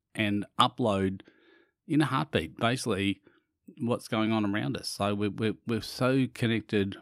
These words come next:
by, we're so connected by the medium of photography that everyone can see what everyone else is doing. And like I said, and that's kind of, I suppose, has,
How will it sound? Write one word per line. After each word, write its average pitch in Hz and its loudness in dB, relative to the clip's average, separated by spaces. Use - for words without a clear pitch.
by, 101 0
we're 110 2
so 156 2
connected 131 0
by 107 4
the 101 2
medium 113 2
of - -10
photography 113 -4
that 95 -4
everyone 139 4
can 123 4
see 123 2
what 107 2
everyone 113 2
else 110 4
is 90 -2
doing. 98 2
And 107 0
like 107 0
I 104 -6
said, 107 2
and 131 4
that's 135 0
kind 139 2
of, 120 2
I 117 2
suppose, 117 0
has, 110 -2